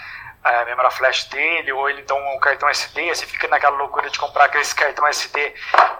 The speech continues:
de fotógrafo, porque são mais rápidos, não adianta nada, você planeja muito errado. E o Yocto Build Root, que a gente teve experiências aqui,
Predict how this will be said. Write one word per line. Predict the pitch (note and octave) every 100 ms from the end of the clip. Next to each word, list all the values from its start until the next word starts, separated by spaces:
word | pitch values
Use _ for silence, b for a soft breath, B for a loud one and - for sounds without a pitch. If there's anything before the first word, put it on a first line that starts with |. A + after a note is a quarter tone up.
| -
de | -
fotógrafo, | - C#3 E3+ E3 D#3 B2
porque | B2+ -
são | - D3+
mais | C#3+ C#3+
rápidos, | - D#3 D#3+ D3 C#3+ -
não | D3+ C#3+
adianta | C#3+ - D3+ C#3+
nada, | D3+ D3+
você | C#3 - C3+ _ -
planeja | C#3 C3 -
muito | -
errado. | E3 E3 F3 - B B B B -
E | D3 D3 D3 C#3+
o | C#3
Yocto | C3+ C#3 D3 -
Build | C3 D3+ -
Root, | - B2 -
que | - B2 A#2+ A2 A#2 - C3+ - C#3+
a |
gente | B2+ - -
teve | B2+
experiências | B2 - B2+ C3 B2+ B2
aqui, | B2+ G#3 A3+